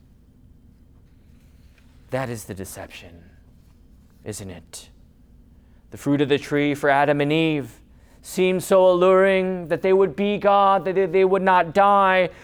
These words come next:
that king-, that this kingdom would be their own, under their own power and strength. All of it would be theirs, and they ignored God's word as if they were in the driver's seat.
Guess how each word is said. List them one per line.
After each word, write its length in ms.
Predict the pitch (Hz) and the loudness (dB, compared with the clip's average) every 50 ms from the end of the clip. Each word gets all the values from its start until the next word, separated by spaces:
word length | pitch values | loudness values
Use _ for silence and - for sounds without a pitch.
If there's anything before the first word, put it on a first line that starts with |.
| - - - | -10 -2 0
that 340 | 202 196 202 - - - | 0 0 -2 -6 -16 -8
king-, 260 | - 277 277 269 262 196 | -4 -2 -2 -2 0 2
that 300 | 226 214 175 170 170 208 | 0 0 0 -2 -6 -4
this 240 | 285 285 - - | -4 -4 -4 -8
kingdom 440 | - - - 269 269 254 247 254 247 240 | -8 -6 -4 -4 -2 0 0 0 2 2
would 180 | 240 226 170 | 0 0 0
be 180 | 165 226 233 240 | -2 -2 0 0
their 420 | 214 202 226 220 220 220 156 - | 2 4 4 4 4 4 4 4
own, 460 | 214 214 214 202 190 185 175 160 156 - - | 4 4 4 4 4 4 2 0 -4 -4 -6
under 200 | 190 202 196 196 | -4 0 0 0
their 320 | 170 202 214 226 233 175 196 | 2 2 2 2 0 0 0
own 280 | 214 214 214 214 208 | 0 0 0 0 -2
power 500 | - - 202 185 190 190 196 202 202 196 | -2 0 2 4 4 4 4 4 2 2
and 260 | 180 - 175 190 185 165 | 0 0 -2 -4 -6 -6
strength. 560 | - - 185 185 180 180 170 - - - - _ - - - - - | -10 -8 -6 -4 -4 -4 -6 -8 -14 -20 -20 _ -20 -20 -20 -10 0
All 280 | - 240 262 262 254 247 | 2 4 6 6 6 6
of 160 | 226 190 156 | 4 4 2
it 220 | 196 185 - - | 0 0 0 -2
would 240 | 160 180 185 175 143 | 0 0 0 0 0
be 200 | 139 180 180 175 160 | -4 -4 -4 -4 -2
theirs, 680 | 131 170 170 170 175 175 160 143 104 - - - - | 0 0 2 2 2 2 2 0 -4 -8 -16 -16 -14
and 120 | 139 139 | -14 -10
they 180 | 131 143 139 135 | -8 -6 -6 -6
ignored 720 | 131 117 117 135 143 156 175 202 214 220 226 220 214 190 - - - - - - | -8 -8 -8 -4 0 2 4 4 6 6 4 4 2 0 -4 -12 -18 -20 -12 -4
God's 640 | - 180 170 175 180 175 170 170 170 - - - - _ - - | 0 2 2 4 4 4 2 0 0 -4 -8 -18 -20 _ -20 -8
word 680 | 127 139 160 180 185 180 165 151 135 120 110 98 - - - _ _ _ - _ - - - | -2 0 2 4 4 4 4 2 0 -2 -6 -10 -14 -18 -20 _ _ _ -20 _ -20 -14 -8
as 160 | 131 135 127 160 | -8 -8 -4 -4
if 200 | 160 - - - | -6 -6 -6 -8
they 380 | 120 139 190 202 214 226 226 | -2 2 4 4 4 4 2
were 240 | 208 185 202 202 196 | 2 2 2 2 2
in 400 | 147 147 190 185 180 180 190 180 | 0 -2 -2 -2 -2 -2 -2 -2
the 100 | 170 175 | -2 -2
driver's 640 | 135 - 156 156 151 156 147 139 160 151 151 123 - | -2 0 0 2 2 2 2 4 4 2 2 0 -2
seat. 560 | - - - 180 196 180 127 - - - | -6 -2 -2 0 0 -2 -4 -12 -18 -20